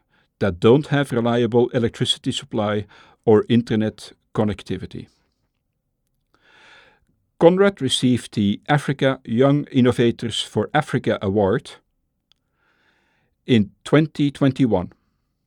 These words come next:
and his company, Chickspace, graduated from the Creative Destruction Lab, organized by the Saïd Business School of the University of Oxford in twenty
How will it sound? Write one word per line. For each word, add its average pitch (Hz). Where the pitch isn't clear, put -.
and 113
his -
company, 147
Chickspace, -
graduated 113
from 107
the 101
Creative 135
Destruction 123
Lab, 90
organized 117
by 101
the 92
Saïd 147
Business 113
School 101
of 101
the 110
University 98
of 110
Oxford -
in 98
twenty 117